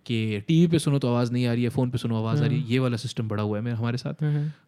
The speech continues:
Speaker 1: तो ये, ये भी अपनी जगह लाजमी होता है, क्योंकि मैं ये फील करता हूँ कि वही जो मैंने बोला, अ, क्वालिटी के हवाले से,
Speaker 2: हम्म।
Speaker 1: कि आपका काम है क्वालिटी बेस्ट करना।
Speaker 2: हाँ।
Speaker 1: फिर उसके बाद, क्योंकि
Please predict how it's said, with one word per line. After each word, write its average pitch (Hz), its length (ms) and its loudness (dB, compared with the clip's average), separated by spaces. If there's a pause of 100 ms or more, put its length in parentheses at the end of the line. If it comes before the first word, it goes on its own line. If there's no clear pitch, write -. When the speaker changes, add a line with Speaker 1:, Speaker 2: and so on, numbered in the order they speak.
(100)
Speaker 1:
तो 113 1000 0
ये, 147 360 4
ये 143 180 4
भी 170 100 4
अपनी 151 200 2
जगह 143 200 2
लाजमी 104 340 -2
होता 101 280 -6
है, 156 100 -8 (440)
क्योंकि 156 160 2
मैं 170 120 4
ये 190 140 4
फील 202 220 -2
करता 135 280 -2
हूँ 127 100 -8 (1200)
कि 135 200 2
वही 139 200 2
जो 143 120 2
मैंने 131 160 0
बोला, 120 200 -6
अ, 107 100 -12 (460)
क्वालिटी 135 300 0
के 139 100 -2
हवाले 113 240 -2
से, 160 120 -8
Speaker 2:
हम्म। 147 520 -2 (100)
Speaker 1:
कि 143 240 0 (220)
आपका 127 300 -4
काम 135 340 -4
है 120 240 -4 (1000)
क्वालिटी 135 300 2
बेस्ट 110 260 -2
करना। 135 320 -8 (320)
Speaker 2:
हाँ। 139 300 -2
Speaker 1:
फिर 190 100 -2
उसके - 280 -4
बाद, 170 300 -2
क्योंकि 214 280 -6